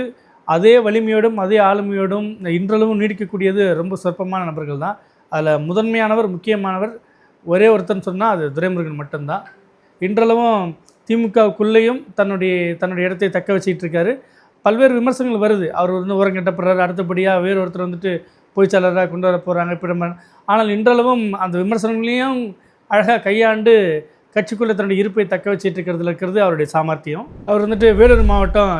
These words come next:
காட்பாடி சட்டமன்ற தொகுதியிலிருந்து தேர்வு செய்யப்பட்டிருக்காரு. இந்த தொகுதிக்குள்ள தான் அந்த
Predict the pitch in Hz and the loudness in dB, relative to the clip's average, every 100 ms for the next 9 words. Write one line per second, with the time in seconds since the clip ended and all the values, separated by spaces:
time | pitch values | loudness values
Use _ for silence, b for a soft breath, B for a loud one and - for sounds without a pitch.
0 | 147 185 214 220 196 180 185 185 175 175 | 0 0 2 0 0 -2 -2 -2 -2 -2
1 | 170 170 180 185 160 139 - 170 160 156 | -2 -2 -2 0 -2 -4 -4 -4 -2 -6
2 | 139 135 127 131 190 - - 190 196 208 | -6 -10 -6 -6 -6 -8 -6 -2 0 0
3 | 208 208 220 202 170 | 0 2 4 4 2